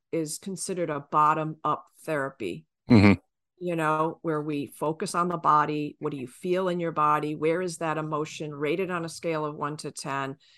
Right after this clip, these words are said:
Speaker 1: And then what's the negative belief that you have about yourself? And,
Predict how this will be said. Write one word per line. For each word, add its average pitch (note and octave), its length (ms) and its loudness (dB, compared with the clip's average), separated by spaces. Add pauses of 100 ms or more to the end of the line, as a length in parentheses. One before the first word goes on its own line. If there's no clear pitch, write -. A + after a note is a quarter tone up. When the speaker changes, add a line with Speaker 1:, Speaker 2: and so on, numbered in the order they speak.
(200)
Speaker 1:
And E3+ 160 -2
then E3 360 -2
what's E3+ 240 -2
the F3+ 100 -6
negative E3 360 -2
belief D#3+ 360 -4
that D#3+ 180 -8
you D3+ 80 -6
have D3+ 220 -2
about D#3 260 -2
yourself? D#3+ 540 -4 (580)
And, E3 360 0